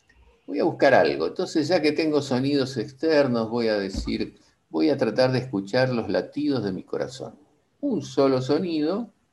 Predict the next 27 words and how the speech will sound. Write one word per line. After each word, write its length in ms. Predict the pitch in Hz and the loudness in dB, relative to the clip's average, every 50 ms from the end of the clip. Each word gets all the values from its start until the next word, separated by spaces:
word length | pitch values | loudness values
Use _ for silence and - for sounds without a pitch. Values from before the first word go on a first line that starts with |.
| _ _ _ _ _ _ _ _ | _ _ _ _ _ _ _ _
que 140 | - - 98 | -8 -8 -4
tengo 300 | 98 117 120 120 110 101 | -2 -2 0 2 2 2
adentro 500 | 95 90 71 71 71 73 73 - - - | 4 4 2 0 -2 -4 -6 -6 -4 -4
y 60 | - | -4
que 100 | 95 82 | -4 -4
me 80 | 80 78 | -6 -6
acompaña 520 | 78 78 76 - - 82 82 80 80 73 | -6 -6 -8 -6 -4 -6 -4 -4 -6 -8
siempre. 520 | - - - 67 64 - - _ _ - - _ _ _ _ _ _ _ _ _ _ _ _ - | -10 -12 -12 -12 -12 -14 -16 _ _ -20 -20 _ _ _ _ _ _ _ _ _ _ _ _ -10
Y 260 | 160 180 170 - 190 | -8 -8 -6 -4 -4
al 120 | 196 - | -4 -4
principio 480 | - 262 208 - - 196 196 - 226 160 | -4 -6 -8 -6 -6 -6 -2 -2 -2 0
no 140 | 127 117 113 | 2 2 4
lo 120 | 110 110 | 4 2
voy 200 | 107 110 110 107 | 2 2 0 0
a 20 | |
escuchar. 640 | 107 107 - 127 127 - 190 156 - - - - _ _ _ _ _ _ _ _ _ _ _ _ _ _ _ _ _ _ _ - | -2 -2 -6 -10 -8 -4 -4 -4 -4 -4 -8 -14 _ _ _ _ _ _ _ _ _ _ _ _ _ _ _ _ _ _ _ -2
Va 120 | 104 101 98 | 0 2 2
a, 120 | 98 95 95 107 101 98 - - | 2 0 -2 -4 -8 -6 -2 0
va 80 | 107 113 | 2 2
a 40 | 117 | 2
requerir 640 | 117 113 101 104 110 113 135 151 190 240 302 - - - _ _ _ _ - | 2 -2 0 -2 0 2 2 2 2 0 -2 -4 -6 -14 _ _ _ _ 0
varios 320 | 104 117 127 123 135 127 127 | 0 2 2 2 2 0 0
días 480 | 180 190 180 180 175 190 - - - | -2 -2 0 2 0 0 0 -4 -10
para 220 | _ - 104 98 92 | _ -2 -2 -2 -2
empezar 400 | - - 87 - - 113 101 - | -4 -6 -8 -4 -2 0 0 0
a 100 | - - | -2 -4
percibirlo. 640 | - - - - 113 117 - - - - - | -8 -8 -8 -6 -4 -4 -4 -4 -6 -10 -16